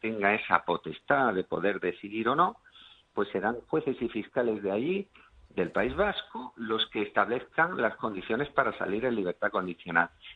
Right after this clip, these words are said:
Es decir, en un periodo que estimamos nosotros de dos años, todos los asesinos de eta están en la calle y, por tanto,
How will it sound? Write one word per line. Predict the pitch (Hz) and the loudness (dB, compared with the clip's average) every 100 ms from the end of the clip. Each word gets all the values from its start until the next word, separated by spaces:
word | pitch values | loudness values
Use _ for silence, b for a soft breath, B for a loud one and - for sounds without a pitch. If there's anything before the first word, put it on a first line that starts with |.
| _ | _
Es | 147 | 0
decir, | 160 - 113 - - _ | 0 0 -4 -8 -14 _
en | 113 | -4
un | 165 | -2
periodo | 180 147 147 120 - | -2 0 0 -2 -6
que | |
estimamos | 101 - 104 123 127 113 | -8 -8 0 2 2 0
nosotros | 110 117 - 101 92 - | 0 -2 -4 -4 -6 -4
de | 101 | -2
dos | 107 139 139 | -2 -2 0
años, | 123 147 185 - - _ _ _ _ - | -2 -4 -10 -12 -16 _ _ _ _ -4
todos | 135 147 | 0 2
los | 131 120 - | 0 -2 -2
asesinos | 117 - 101 127 127 107 | -2 0 -4 -2 -2 -2
de | 101 113 | 0 -2
eta | - - - | -2 -4 -6
están | 101 131 135 | -6 -2 0
en | 110 | 2
la | 95 | 0
calle | 98 87 87 - | 0 -2 -2 -4
y, | 165 - _ | -8 -8 _
por | - - - | -4 -4 -2
tanto, | - 156 127 - 185 196 | 0 2 0 0 -2 -2